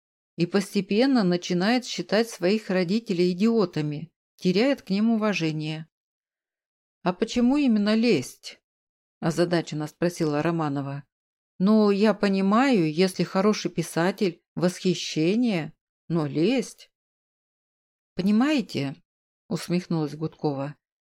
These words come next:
«в те времена печатали и ставили тех, кто имел вес в Союзе писателей, а не тех, кто отличался ярким талантом. Машин отец такой вес имел. Был он, как тогда говорили,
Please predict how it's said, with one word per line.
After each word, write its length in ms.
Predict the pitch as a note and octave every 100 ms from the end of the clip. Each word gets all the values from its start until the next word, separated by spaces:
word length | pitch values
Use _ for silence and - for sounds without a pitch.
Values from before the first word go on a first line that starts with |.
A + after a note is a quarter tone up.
| _ _
«в 80 | -
те 180 | C#4
времена 480 | C#4+ C4+ B3 A#3+ C4+
печатали 640 | C#4 A3 A#3+ B3+ A#3+ G#3
и 60 | G3
ставили 520 | F#3+ A#3 B3 A#3 G3
тех, 400 | F#3+ - C#4 -
кто 260 | - G#3+ A#3+
имел 360 | A3 G#3 A#3 G#3
вес 360 | F#3+ A3 - -
в 40 | -
Союзе 480 | - G3+ A3 G#3+
писателей, 840 | G3+ A3+ - A3 E3 D#3 C#3+ C#3+ - _ _
а 140 | - G#3+
не 180 | A#3+ A#3+
тех, 300 | B3 F#3 -
кто 200 | - F3
отличался 640 | E3+ E3 E3 A3+ B3+ -
ярким 440 | E3+ F#3 F#3+ G3 F#3
талантом. 720 | G3+ E3+ D3 C#3+ D3 D3 - _ _ _ _ _
Машин 440 | F3 A3 A3+ A3 G3
отец 460 | G#3 - C#4 -
такой 380 | - F3 A#3+ B3
вес 260 | G#3 A3 A#3
имел. 480 | A3 E3 D3+ D#3+ - _ _ _
Был 400 | E3 F#3 C4 B3+
он, 520 | G#3 G#3 F#3+ - - - -
как 180 | G#3 G3+
тогда 300 | G3+ F#3 G3+
говорили, 640 | F3+ F#3 G3 G#3 G3 F#3+